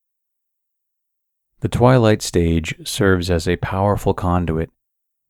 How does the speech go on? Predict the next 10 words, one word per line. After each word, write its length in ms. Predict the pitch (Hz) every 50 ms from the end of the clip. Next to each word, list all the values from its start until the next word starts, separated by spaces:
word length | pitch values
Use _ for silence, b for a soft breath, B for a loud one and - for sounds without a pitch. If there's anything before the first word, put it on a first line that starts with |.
| _ -
between 340 | 113 - - 98 92 87
your 180 | 85 82 85 87
active 540 | - 101 104 107 - - 107 104 104 - -
and 200 | - - 87 87
latent 400 | 90 92 95 - - - - -
thoughts, 500 | - - 107 101 - - - - - - _ _ _ _ _ _ _ _ _ _ _ _ _ _ _ _ _ _ _
facilitating 920 | - - 113 - - 123 113 117 - - - 110 110 110 110 110 - -
an 100 | 110 107
open 320 | 113 113 - 113 101 95
dialogue 720 | 101 98 98 98 92 85 85 82 82 82 82 85 82 82